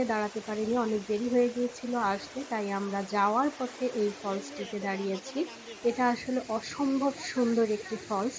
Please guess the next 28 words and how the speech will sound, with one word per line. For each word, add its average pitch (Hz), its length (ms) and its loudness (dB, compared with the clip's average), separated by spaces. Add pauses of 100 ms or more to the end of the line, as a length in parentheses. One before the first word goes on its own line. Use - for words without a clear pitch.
এটা 220 260 -2
আসলে 214 400 -2
সামনে 233 420 2 (100)
না 208 220 2
দেখলে 202 380 -4
কেউ 208 220 -2
বুঝতেই 208 460 -2
পারবেন 196 380 0
না। 226 100 2 (100)
এখানে 233 360 0 (440)
এসে - 360 0 (140)
যে 226 180 4 (440)
মজাটা 254 540 2 (180)
উপলব্ধি 226 520 0
করা 254 280 0
যায়, 247 280 0
এটা 240 200 2
যারা 202 320 2
আসবেন 196 400 -2
তারাই 202 340 0
বুঝতে 185 360 -6
পারবেন। 185 420 -6 (2500)
এখানে 269 300 -4
আমার 254 220 6
মেয়ে 240 360 4
এবং 214 260 2
আমার 208 200 0
হাজব্যান্ড, 220 540 -2